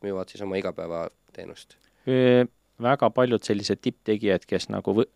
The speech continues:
Speaker 2: tegelevadki selle maailma tippvõistlemisega, neil reeglina ikkagi see auto ja see asi ei ole nagu väljund, et see ongi puhas hobi.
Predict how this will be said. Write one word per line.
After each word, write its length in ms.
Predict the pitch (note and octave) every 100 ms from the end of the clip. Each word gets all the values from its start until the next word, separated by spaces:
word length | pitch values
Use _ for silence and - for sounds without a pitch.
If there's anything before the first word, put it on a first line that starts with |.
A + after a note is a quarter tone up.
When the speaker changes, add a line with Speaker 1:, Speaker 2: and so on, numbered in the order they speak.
| -
Speaker 2:
tegelevadki 520 | A#2+ A#2+ G#2 F2+ -
selle 160 | G2 F#2+
maailma 420 | G2+ A2+ G#2+ F#2
tippvõistlemisega, 1040 | - A2+ - A#2 - G2 F2+ - F#2 F2+ - B3+ F3+ -
neil 380 | G#2 A2+ C3 G#2+
reeglina 380 | A2+ G#2 F#2+ F#2+
ikkagi 300 | - F#2+ F#2+
see 320 | G#2 F#2+ F#2 -
auto 320 | G#2 A2+ -
ja 80 | F2+
see 200 | G2+ F#2+
asi 220 | F#2+ -
ei 60 | F2+
ole 140 | F2+ F2
nagu 160 | F2
väljund, 340 | F#2 F#2+ F2 E2+
et 120 | -
see 100 | G2+
ongi 200 | F#2+ F2
puhas 320 | - F2+ F2+
hobi. 220 | - -